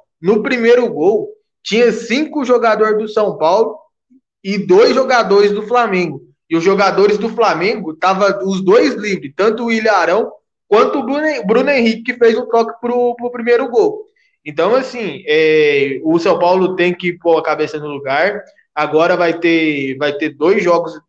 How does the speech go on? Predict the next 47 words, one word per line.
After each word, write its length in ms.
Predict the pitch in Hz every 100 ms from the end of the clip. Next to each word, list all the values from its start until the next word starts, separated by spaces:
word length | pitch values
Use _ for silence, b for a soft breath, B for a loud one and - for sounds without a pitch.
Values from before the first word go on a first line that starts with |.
| _ -
extremamente 720 | - 160 185 220 185 180 185
importantes 460 | 170 156 165 165
contra 240 | 170 170 165
o 140 | 151
Vasco 380 | 151 165 - 160
no 80 | 156
meio 160 | 156
de 80 | 156
semana 440 | 160 147 143 139 - B B B -
e 100 | 175
depois 340 | 180 170 175
contra 240 | 180 175 170
o 80 |
Palmeiras 560 | 196 196 156 175 202 170
no 140 | 165
final 240 | - 156 156
de 80 | 156
semana, 480 | 147 143 180 214
que 80 | 202
é 60 | 156
o 80 | 151
clássico. 500 | 147 165 208 - - - _ _ _ _
Então, 340 | 151 151 180 247
assim, 520 | 262 247 190 135 -
é, 320 | 151 151 151
o 160 | 147 170
São 380 | - 226 196 151
Paulo, 640 | 147 208 240 131 - - _ 156
o 180 | 151
Crespo, 760 | 147 151 160 165 - 208 233 B B B B _
só 280 | - 190 214
não 280 | 240 185
tá 240 | 180 196 208
com 120 | 254
uma 240 | 247 247
pressão 420 | 240 214 214 208 190
gigantesca 640 | 190 190 185 185 180 185
em 60 | 180
cima 320 | 185 180 170
dele 320 | 147 160 -
por 180 | 247 247
causa 260 | 233 233 240
do 140 | 233
título 320 | 233 226 240
do 100 | 240
Campeonato 440 | 240 233 233 233 233
Paulista, 640 | 247 208 185 226 -